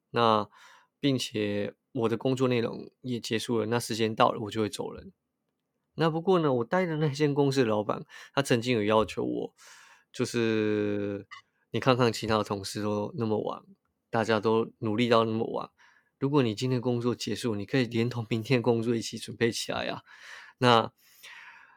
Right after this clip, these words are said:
就类似，某一方面来讲，它已经构成一个叫做职场骚扰，也是我们上一集有所说的骚扰，叫パワハラ。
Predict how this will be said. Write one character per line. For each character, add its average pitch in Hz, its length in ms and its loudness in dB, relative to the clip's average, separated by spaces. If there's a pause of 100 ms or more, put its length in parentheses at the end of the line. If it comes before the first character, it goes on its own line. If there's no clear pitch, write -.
(200)
就 156 160 8
类 143 160 8
似， 127 420 2
某 117 200 6
一 160 40 4
方 180 160 4
面 175 120 4
来 117 120 4
讲， 104 200 0
它 117 100 2
已 104 40 2
经 110 140 -2
构 110 220 2
成 - 160 -8
一 - 80 -10
个 - 140 -10
叫 - 180 -6
做 60 480 -6 (380)
职 - 120 -4
场 120 200 2
骚 - 220 0
扰， 92 200 -4
也 110 80 -4
是 135 100 0
我 120 60 2
们 104 140 -4
上 113 200 0
一 107 40 -2
集 - 140 -8
有 113 120 -4
所 - 140 -14
说 - 200 -6
的 - 80 -6
骚 50 220 -4
扰， - 180 -8
叫 - 300 -8
パ - 160 2
ワ 113 100 8
ハ 107 200 4
ラ。 107 180 -2